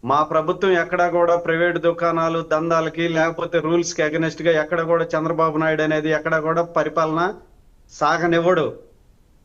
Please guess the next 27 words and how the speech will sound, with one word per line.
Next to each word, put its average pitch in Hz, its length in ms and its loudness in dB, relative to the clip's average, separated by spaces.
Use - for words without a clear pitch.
ఆయన 196 240 0
జయచంద్రారెడ్డి 208 720 2
గారిని 202 240 4
చూపిస్తూ 202 500 2
జయచంద్రారెడ్డి 196 840 2
గారు 190 200 4
లోకేష్ 190 360 0
గారి 185 540 4
దగ్గర 180 200 2
ఉన్నాడు, 180 480 2
చిన్నబాబు 175 540 0
దగ్గర 175 300 2
ఉన్నాడు, 170 320 2
అబ్బా 175 440 2
కొడుకు 170 440 0
అని 165 140 -2
చెప్పి 170 240 0
మాట్లాడుతా 165 640 0
ఉన్నారు. 160 340 -2
ఎందుకనంటే 185 600 2
రా-, 147 280 0
ఇప్పుడు 127 340 0
మేము 165 420 2
పార్టీలోకి 196 560 0
తీసుకున్నాము, 190 760 0
టికెట్ 196 460 -2
ఇచ్చాము, 185 400 0